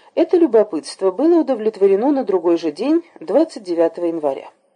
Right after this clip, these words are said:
При дворе был очередной большой раут, и съехавшиеся сановники и царедворцы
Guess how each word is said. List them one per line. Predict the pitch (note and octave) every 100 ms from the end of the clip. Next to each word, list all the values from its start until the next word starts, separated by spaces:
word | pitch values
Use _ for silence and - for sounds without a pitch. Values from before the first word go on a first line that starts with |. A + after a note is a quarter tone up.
| _ _ _ _ _ _ _ _ _ _
При | G#3+ B3
дворе | D4+ F#4+
был | D4 E4
очередной | E4 - A#3 A3 C#4 B3+
большой | A#3 A3 B3+ A#3+
раут, | G3+ C#3+ - - - _ _ _ _ _ _ _ - _ -
и | G3+ G3 -
съехавшиеся | - G#3+ B3 A3+ G3 - G3 G3+
сановники | F#3 G#3+ G#3+ G#3 E3 D#3 D#3+
и | D3+
царедворцы | - G3+ A3+ E4+ G4 - F4 E4